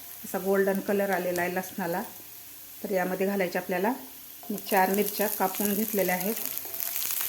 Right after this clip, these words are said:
तुम्ही थोड्याशा कुटूनसुद्धा घालू शकता.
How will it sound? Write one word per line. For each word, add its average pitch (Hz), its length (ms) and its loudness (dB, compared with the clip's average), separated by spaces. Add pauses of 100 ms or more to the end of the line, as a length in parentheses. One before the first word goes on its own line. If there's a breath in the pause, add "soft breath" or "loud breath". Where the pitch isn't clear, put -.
(680)
तुम्ही 220 260 4 (440)
थोड्याशा 202 280 4
कुटूनसुद्धा 220 640 2
घालू 220 240 4
शकता. 208 460 2